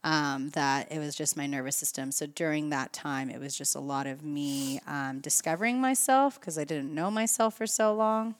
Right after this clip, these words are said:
coming from a large family, c-, uh, trying to fit in, in a society that really didn't make sense to me. Uh, just a very lonely road for a long time, very long time.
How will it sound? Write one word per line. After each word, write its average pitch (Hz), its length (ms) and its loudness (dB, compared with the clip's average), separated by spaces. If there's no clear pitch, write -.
coming 151 260 -2
from 151 160 -4
a 143 80 -2
large 139 320 -4
family, 196 560 2
c-, - 80 4
uh, 151 320 4
trying 160 260 0
to 156 60 0
fit 165 240 0
in, 170 140 2
in 165 100 0
a 156 60 0
society 175 560 4
that 151 160 0
really 156 240 0
didn't 147 240 -2
make 139 160 -4
sense 214 320 4
to - 120 -4
me. 208 400 0
Uh, 151 500 4
just 190 200 0
a 196 60 0
very 196 320 8
lonely 165 580 2
road 120 640 -4
for 156 240 -2
a 147 140 0
long 139 440 -2
time, 135 560 -4
very 147 400 0
long 139 260 -2
time. 135 460 -4